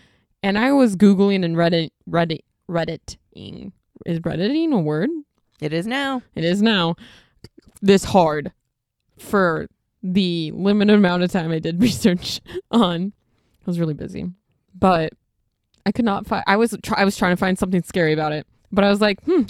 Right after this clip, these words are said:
Speaker 1: it's creepy enough. It's creepy enough for me." 'Cause this,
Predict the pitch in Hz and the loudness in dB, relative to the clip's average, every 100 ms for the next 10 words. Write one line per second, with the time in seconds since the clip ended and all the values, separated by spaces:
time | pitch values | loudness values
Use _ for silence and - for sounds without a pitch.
0 | - - 311 311 311 254 - - _ _ | -4 0 2 2 2 0 -6 -16 _ _
1 | _ - 254 247 254 233 220 185 147 - | _ -4 -2 2 2 0 0 -2 -4 -8
2 | _ _ _ _ _ - 226 - | _ _ _ _ _ 0 0 0